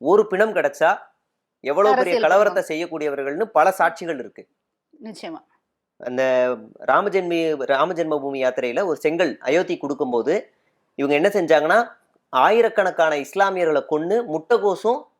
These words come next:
Speaker 1: இந்த காலிஃப்ளவர் தோட்டத்துக்குள்ள புதைச்சாங்க. அதையே ட்ரெண்ட் பண்றதுக்காக போன வருஷம் கர்நாடகா பி ஜே பியோட அஃபீஷியல் பேஜ்ல அந்த, அவங்க எல்லாரும் மாவோயிஸ்டுகளா சித்தரிச்சு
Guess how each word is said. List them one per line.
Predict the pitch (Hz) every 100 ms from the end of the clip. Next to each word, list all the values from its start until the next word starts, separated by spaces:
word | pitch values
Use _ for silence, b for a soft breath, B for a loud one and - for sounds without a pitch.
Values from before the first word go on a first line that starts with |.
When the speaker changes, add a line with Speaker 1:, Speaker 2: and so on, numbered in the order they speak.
| -
Speaker 1:
இந்த | 139 143 135
காலிஃப்ளவர் | 156 214 214 185 160 143
தோட்டத்துக்குள்ள | 170 175 170 165 185
புதைச்சாங்க. | 160 180 - 160 107 - _ _ _ _ _ _ _ -
அதையே | 131 175 185 226
ட்ரெண்ட் | 220 185 214
பண்றதுக்காக | 214 180 147 135 123 156 196
போன | 175 196
வருஷம் | 185 160 170 135
கர்நாடகா | 143 175 185 160
பி | 123 160
ஜே | 160
பியோட | 131 135 135
அஃபீஷியல் | 175 - 202 - 185 143
பேஜ்ல | 156 170 131 107 120 160 156 _ _ _ _
அந்த, | 131 139 147 139
அவங்க | 123 143
எல்லாரும் | 156 165 196 170 156 139 123
மாவோயிஸ்டுகளா | 139 202 185 - 147 160
சித்தரிச்சு | 156 135 165 131 -